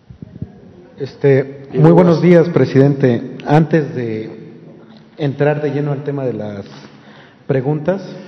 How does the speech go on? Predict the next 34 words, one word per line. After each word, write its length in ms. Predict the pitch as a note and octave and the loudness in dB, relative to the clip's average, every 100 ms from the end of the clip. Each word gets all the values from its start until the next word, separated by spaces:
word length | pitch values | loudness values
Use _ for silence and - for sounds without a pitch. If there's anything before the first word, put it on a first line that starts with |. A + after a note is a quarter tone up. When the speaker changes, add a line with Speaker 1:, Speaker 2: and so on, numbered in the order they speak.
| - - - - - - - | -20 -20 -20 -20 -20 -18 -10
Speaker 1:
eh, 680 | A#2 A2+ A2+ - - - - | -6 -6 -8 -10 -20 -20 -16
quiero 220 | - C#3+ | -4 -2
hacerle, 760 | C#3+ C#3+ C#3+ C#3+ B2 G#2+ G2 - - - - - _ _ - | -2 -6 -4 -4 -4 -8 -12 -18 -20 -20 -20 -20 _ _ -8
pues, 240 | B2 - | -8 -8
un 120 | C3+ C3+ | -10 -6
pequeño 340 | C#3+ C#3 C#3 | -6 -4 -6
reconocimiento 840 | A#2+ A2+ A2 G#2+ A#2+ B2+ C3 C#3 A#2 | -6 -8 -10 -8 -4 -4 -4 -2 -2
al, 580 | G2+ G2 G2 G2 F#2+ F2+ - | -4 -8 -8 -8 -10 -16 -20
a 80 | - | -12
la 140 | A2 | -12
Fiscalía, 720 | A2 A#2 - A#2+ B2+ D3 D3 | -10 -10 -6 -4 0 0 -2
porque 520 | D3 - B2+ A#2+ A#2 - - - - - _ _ - | -4 -8 -6 -6 -6 -12 -20 -20 -20 -20 _ _ -4
el 220 | C3+ C3 | -2 0
diez 240 | C3+ E3+ | 0 0
de, 300 | E3 D#3+ C3+ | 2 2 2
de 280 | C3 B2 B2+ | -2 -4 -4
septiembre 580 | A#2+ C3+ - D3 D#3 D3+ | -2 -4 -2 0 0 0
del 160 | B2+ B2 | 0 0
año 240 | C#3 D3+ | 0 0
pasado, 640 | B2+ A#2+ C#3 D3 F#3+ - - - - - - - | -2 -2 -2 -2 -4 -8 -16 -18 -20 -20 -16 -6
eh, 200 | B2 B2 | -4 -4
nosotros 420 | B2+ D#3+ F3+ D#3 | -2 -2 -2 -2
denunciamos 840 | C#3 B2+ B2+ C#3+ D3 D3+ D3 C#3+ | -2 -4 -4 -2 0 0 -2 -4
lo 240 | B2 A#2 A2+ | -4 -6 -4
que 220 | B2 A#2+ | -4 -4
fue 260 | - C#3 | -2 0
la 120 | C#3+ C#3 | 0 -2
adquisición 760 | B2+ A#2+ - A#2 - C#3 C#3+ | -6 -10 -10 -6 -2 0 -2
de 120 | B2+ | -4
la 260 | A#2 A2 A2 | -2 -4 -4
renta 340 | A2 C3+ C#3 | -2 -4 -2
de 120 | C3 A2 | -2 -4
las 140 | G#2+ | -8
patrullas 600 | - A2+ C3 C3+ C3 B2 | -8 -6 -4 -2 -2 -4